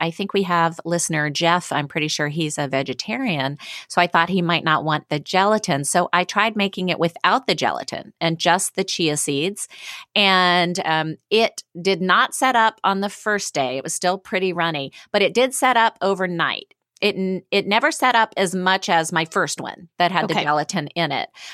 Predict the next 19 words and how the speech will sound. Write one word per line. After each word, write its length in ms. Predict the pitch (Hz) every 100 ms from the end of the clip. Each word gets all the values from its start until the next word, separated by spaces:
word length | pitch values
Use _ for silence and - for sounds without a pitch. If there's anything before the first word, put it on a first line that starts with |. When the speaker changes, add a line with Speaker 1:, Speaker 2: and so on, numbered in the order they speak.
| -
Speaker 1:
Um, 280 | 170 165 165
but 140 | 233
I 160 | 247 277
actually 300 | 339 339 349
liked 300 | 277 277 -
the 100 | 254
texture 540 | 254 247 - 226 226
of 240 | - 202 202
the 100 | 196
one 320 | 190 196 190
without 480 | 196 - 185 208 269
the 80 |
gelatin 540 | 254 180 180 190 202 196
and 180 | 202 196
just 240 | 208 -
the 80 | 214
chia 260 | - 247
seeds. 400 | 233 - - - - _
So 360 | - 269 240